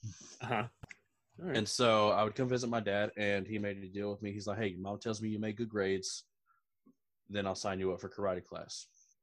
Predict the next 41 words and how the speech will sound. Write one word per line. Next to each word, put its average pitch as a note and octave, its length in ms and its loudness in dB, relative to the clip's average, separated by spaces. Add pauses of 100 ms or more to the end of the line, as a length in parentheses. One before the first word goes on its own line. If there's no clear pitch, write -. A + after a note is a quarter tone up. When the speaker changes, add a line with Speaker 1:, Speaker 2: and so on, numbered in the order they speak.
(160)
Speaker 2:
So - 180 -6
I F2 60 -6
made F#2 160 -4
good F#2+ 140 -6
grades. F#2+ 280 0
He G2+ 60 -8
signed F#2+ 240 -4
me F#2 80 -2
up F2+ 80 -6
for - 100 -20
karate G#2+ 320 -2
class, - 340 -12 (680)
and F#2+ 80 -6
I F#2+ 60 2
was F2+ 160 -2
ten G2 240 0
years G2 200 0
old. G2+ 220 0 (1500)
And, G#2 320 2
but A2+ 120 0
I D#3+ 140 6
specifically F#3 680 0
remember A#2 380 0
a G2+ 40 -6
point, A2+ 400 0
and A2 100 -4
I A#2 60 0
was, A2+ 180 -4
like, G2+ 320 0 (960)
eight D3+ 240 4
years B2+ 340 2
old. B2+ 320 6
I G#2+ 80 2
was G#2 160 -2
watching A#2 400 0
this G2+ 180 -8
one A2 220 2
movie, A2 360 0
and G#2 80 -2
there G#2+ 100 -2
was - 320 -6